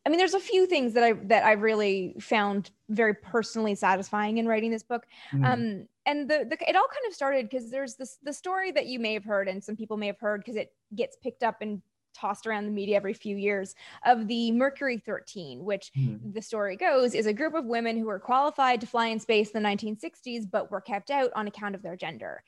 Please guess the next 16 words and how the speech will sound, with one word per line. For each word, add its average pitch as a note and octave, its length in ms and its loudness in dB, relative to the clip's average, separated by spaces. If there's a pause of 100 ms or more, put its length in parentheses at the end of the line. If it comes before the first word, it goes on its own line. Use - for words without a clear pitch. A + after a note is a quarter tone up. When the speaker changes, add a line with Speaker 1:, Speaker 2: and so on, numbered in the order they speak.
(340)
Speaker 1:
And A#3+ 420 0 (680)
the B3 100 -8
more F4 280 -2
I - 120 0
read D4 220 0
about C4 300 0
the A#3 60 -6
story, F#3+ 840 4 (120)
the A3 80 -12
more C#4 100 -6
I'm D4+ 100 -6
like, D4+ 180 -6
"This C4+ 140 -12
doesn't F4 280 -8
add A3+ 200 -2
up" F#3 180 -2